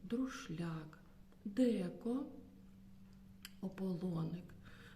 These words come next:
терка, лопатки, ступка, овочечистка. Ми з вами згадали багато предметів кухонного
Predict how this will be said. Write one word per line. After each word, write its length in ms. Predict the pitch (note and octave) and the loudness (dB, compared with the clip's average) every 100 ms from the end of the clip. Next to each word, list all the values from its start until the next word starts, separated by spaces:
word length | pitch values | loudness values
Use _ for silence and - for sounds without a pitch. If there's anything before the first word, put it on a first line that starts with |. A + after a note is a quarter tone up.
| - - | -14 4
терка, 580 | A3+ G#3 F3 - - D#3 | 8 8 6 0 -4 -2
лопатки, 880 | F3+ C4+ - F3 E3 D#3 - - D3+ | -2 -2 -4 -4 -2 -2 -4 -6 -6
ступка, 880 | - - - A3 G3+ - - D#3+ E3 - | -6 -6 0 2 2 -2 -8 -8 -8 -2
овочечистка. 1200 | A#3 A3 A#3 - - - F#3+ E3 - - - - - - - - - | 0 0 -2 -4 -6 -4 0 0 -2 -6 -8 -10 -12 -14 -14 -10 4
Ми 220 | G3 F#3+ | 6 6
з 100 | E3 | 4
вами 380 | E3 G#3 D#4+ F4 | 0 0 2 0
згадали 600 | F4 F#3 D#3 F3 A#3+ C#4+ | -2 -4 -2 -2 -2 -2
багато 840 | A#3 A3+ F3 D#3+ D#3+ G3+ D#4 G4 - | -2 -2 -2 -2 -4 -4 -4 -6 -6
предметів 600 | G#3+ F3+ E3+ E3 G3 - C4+ - | -4 -2 0 0 0 -4 -6 -4
кухонного 680 | F3+ - F3+ F#3+ G3 G3 | -6 -4 -2 0 0 -4